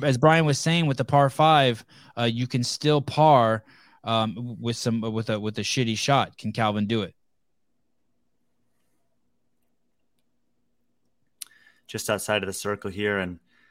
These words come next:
Speaker 2: <sighs> perfect putt, saves the par despite the errant second shot. And those are the putts that you have to make if you wanna win these tournaments. Those,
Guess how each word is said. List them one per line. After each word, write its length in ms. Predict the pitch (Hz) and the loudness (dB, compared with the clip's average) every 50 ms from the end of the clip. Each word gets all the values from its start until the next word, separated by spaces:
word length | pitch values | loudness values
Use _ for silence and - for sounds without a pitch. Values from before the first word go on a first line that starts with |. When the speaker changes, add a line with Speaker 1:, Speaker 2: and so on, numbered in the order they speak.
| _ _ _ _ _ _ _ _ _ _ _ _ _ _ _ _ _ _ - | _ _ _ _ _ _ _ _ _ _ _ _ _ _ _ _ _ _ -14
Speaker 2:
<sighs> 380 | - - - - - - _ | -14 -12 -12 -14 -18 -10 _
perfect 320 | - 127 113 - 120 - - | -4 -4 -2 -4 -6 -2 0
putt, 260 | 135 117 - - _ | 0 0 0 -4 _
saves 300 | - - 113 113 107 98 | -10 -6 -4 -4 -2 -4
the 80 | - 98 | -6 -10
par 380 | - 107 107 104 104 104 104 | -6 -2 0 2 2 2 0
despite 420 | 101 - 95 - - 104 104 101 - | -2 -4 -10 -8 -4 -4 -4 -4 -4
the 200 | 104 98 98 - - | -4 -6 -6 -6 -6
errant 300 | 104 101 98 101 - - | -6 -6 -6 -6 -8 -8
second 320 | - 104 95 - 98 - | -8 -8 -8 -8 -10 -10
shot. 340 | - - 101 98 95 95 - - - - | -4 -2 0 0 0 -2 -4 -10 -18 -14
And 340 | 95 98 92 92 90 90 87 - | -12 -10 -8 -8 -10 -10 -10 -6
those 320 | - 101 110 120 131 120 | -4 -2 0 0 0 0
are 100 | 135 131 | -2 -2
the 80 | 120 123 | -2 -4
putts 380 | 120 - 120 104 90 - - - | -6 -4 -4 -4 -4 -6 -12 -14
that 140 | 98 92 | -14 -12
you 100 | 95 95 | -10 -8
have 260 | 92 101 104 104 - - | -4 -2 -4 -4 -4 -6
to 80 | - 104 | -10 -8
make 240 | 98 98 92 - | -8 -8 -8 -10
if 120 | - 85 - | -14 -16 -14
you 100 | 95 90 | -10 -8
wanna 200 | 87 90 87 87 | -8 -8 -8 -8
win 140 | 90 87 87 | -10 -10 -12
these 200 | 90 85 - - | -12 -14 -14 -16
tournaments. 420 | - 87 - - - _ - - | -16 -18 -18 -20 -20 _ -20 -16
Those, 240 | - 92 85 80 | -14 -14 -14 -14